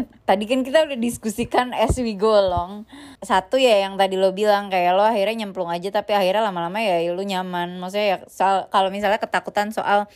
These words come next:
environment, ya lu harus paksain diri juga kan. Karena kayak gitu-gitu kan harus dinyamanin.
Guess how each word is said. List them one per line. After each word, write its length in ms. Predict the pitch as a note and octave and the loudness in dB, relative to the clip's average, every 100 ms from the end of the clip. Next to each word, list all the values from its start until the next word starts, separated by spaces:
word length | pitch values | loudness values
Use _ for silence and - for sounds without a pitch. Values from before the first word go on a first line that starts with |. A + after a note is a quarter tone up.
| - - - _ | -20 -20 -20 _
environment, 720 | F#3+ F#3 F3+ F3+ F#3 G3+ G3 | -8 0 2 0 -2 -4 -4
ya 160 | F3+ E3+ | 0 0
lu 140 | F#3+ | 2
harus 300 | A3+ F#3 F#3+ | 2 2 0
paksain 480 | - F#3 - F3+ E3+ | -6 -10 -4 -2 -2
diri 240 | E3 E3 E3 | -6 -8 -8
juga 300 | G3 G3+ F3+ | -4 -2 -2
kan. 340 | D#3 D3 D#3+ | -4 -6 -10
Karena 240 | D#3+ E3 | -10 -10
kayak 180 | F#3+ F#3 D#3+ | -8 -8 -8
gitu-gitu 340 | D#3+ D#3 D#3+ | -12 -12 -12
kan 180 | E3+ G3 | -10 -10
harus 420 | G#3+ E3 F3 - - _ _ _ _ _ | -8 -8 -10 -14 -20 _ _ _ _ _
dinyamanin. 1000 | - E3 D#3+ D#3 D#3 D#3+ E3 D#3+ D3 D3+ | -12 -6 -4 -4 -4 -4 -4 -6 -8 -12